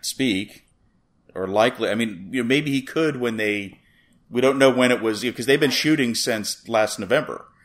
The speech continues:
But, um, th-, you know, there's gonna be Ken Mitchell in season four of Star Trek Discovery is basically what we're saying.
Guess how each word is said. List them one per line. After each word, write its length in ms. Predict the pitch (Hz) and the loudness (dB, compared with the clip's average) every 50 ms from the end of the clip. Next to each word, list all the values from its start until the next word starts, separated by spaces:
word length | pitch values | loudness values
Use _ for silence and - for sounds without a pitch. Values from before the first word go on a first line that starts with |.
| _ - - - _ _ _ _ _ _ | _ -20 -20 -20 _ _ _ _ _ _
But, 400 | 113 107 101 98 - - _ 107 | 2 2 2 0 -2 -10 _ -2
um, 680 | 104 95 95 95 95 95 98 95 95 95 95 98 95 _ _ _ _ _ _ _ - | 0 0 2 0 0 -2 -4 -8 -10 -10 -12 -14 -18 _ _ _ _ _ _ _ -12
th-, 120 | 113 120 - | -12 -10 -8
you 180 | 117 110 107 | -6 -8 -8
know, 100 | 101 98 92 | -8 -8 -2
there's 220 | 107 123 120 - | -2 -2 -2 0
gonna 180 | - 143 143 139 | 0 2 2 2
be 540 | 123 131 127 120 117 113 113 110 113 - _ _ _ _ | 2 2 2 2 2 0 -2 -4 -8 -12 _ _ _ _
Ken 240 | - 123 117 113 | -2 -2 0 0
Mitchell 460 | 107 110 101 - - 110 98 95 95 87 | -2 -6 -6 -4 -6 -6 -6 -6 -8 -10
in 140 | 98 98 | -10 -10
season 340 | 92 - 107 104 90 95 92 | -10 -10 -10 -10 -8 -10 -12
four 380 | 87 - 92 92 87 85 85 73 | -12 -10 -10 -10 -8 -8 -10 -10
of 120 | 82 82 | -12 -12
Star 160 | - - 85 | -12 -12 -12
Trek 180 | 85 - 85 - | -12 -14 -16 -16
Discovery 460 | - - - - 85 82 80 67 78 | -16 -16 -10 -10 -10 -10 -10 -12 -12
is 140 | 80 78 - | -12 -12 -14
basically 420 | - _ 85 87 85 - 82 87 85 | -12 _ -12 -12 -12 -12 -14 -12 -12
what 120 | 80 - | -14 -14
we're 80 | - 85 | -14 -16
saying. 320 | - 82 80 73 - - | -12 -12 -12 -12 -14 -18